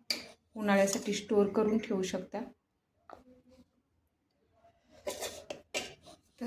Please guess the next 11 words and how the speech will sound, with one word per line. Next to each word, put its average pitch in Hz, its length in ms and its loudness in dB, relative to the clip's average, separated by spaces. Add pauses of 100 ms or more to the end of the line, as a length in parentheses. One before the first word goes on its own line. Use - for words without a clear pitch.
खूप - 380 2
छान 208 180 4
अशी 208 320 2
आपली 208 260 0
मिरची 196 300 0
पावडर 190 320 2
झालेली 190 500 2
आहे, 196 240 2 (300)
पाहू 190 160 -4
शकता. 190 360 -4 (1800)
तर - 60 -14